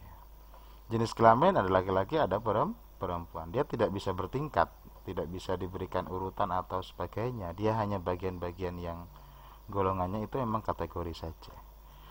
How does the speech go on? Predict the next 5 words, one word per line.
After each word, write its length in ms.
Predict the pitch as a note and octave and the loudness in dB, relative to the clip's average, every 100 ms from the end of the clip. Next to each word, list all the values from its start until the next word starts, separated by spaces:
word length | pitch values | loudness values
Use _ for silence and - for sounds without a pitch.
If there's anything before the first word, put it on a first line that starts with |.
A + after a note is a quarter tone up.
| - - - - - | -18 -18 -20 -18 0
Sedangkan 560 | D3 D3+ E3 G3+ C4 | 8 10 12 12 10
untuk 320 | B3 G#3+ E3 | 8 4 4
data 480 | A2+ A2+ F#3 - - | 4 10 10 12 10
ordinal, 800 | A#2+ A2+ G#2 G2 F2 E2 E2 A#2+ | 12 12 10 2 4 2 2 -2
ya, 400 | C#3 F2 F2+ A2+ | -4 -2 -2 -4